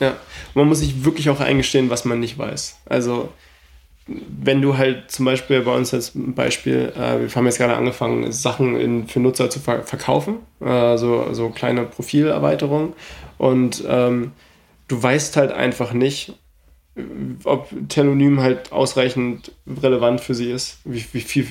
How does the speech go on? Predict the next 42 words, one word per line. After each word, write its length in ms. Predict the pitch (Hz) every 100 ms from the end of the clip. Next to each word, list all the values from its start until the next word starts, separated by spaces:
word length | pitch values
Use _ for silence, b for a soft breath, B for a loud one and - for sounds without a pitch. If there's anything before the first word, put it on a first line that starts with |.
| 113
wie, 160 | 131 127
wie 140 | 139
viel 240 | 143 170 175
es 160 | 139
ausreichend 480 | 120 127 131 117 120
relevant 380 | 117 113 113 117
ist, 200 | 120 -
um 100 | 113
Geld 180 | 117 113
auszugeben. 540 | 117 - 110 120 147 B B B B -
Und 320 | 117 120 117
das 80 | 127
ist 60 |
halt 100 | 135
einfach 280 | 127 123 120
so 320 | 120 131 143
ein, 320 | 151 139 135 127
so 180 | 135
eine 140 | 147 131
Variable, 500 | 123 120 120 135 131
die 120 | 123
einfach 220 | 117 117
so 240 | 120 135 143
schwer 300 | - 127 -
zu 120 | 120
definieren 460 | 120 123 123 147
ist 200 | 135 165
und 80 | 131
die 100 | 113
halt 160 | 117 120
deine 180 | 123 123
kompletten 600 | - - 151 - 143 143
Planungen 420 | 139 131 131 120
komplett 320 | - 143 131
über 160 | 120 120
einen, 240 | 120 120 B B B B -
über 180 | - 127
einen, 260 | 120 120 117
über 160 | 113
einen 140 | 117 113
Haufen 320 | 131 120 113
wirf-, 200 | 120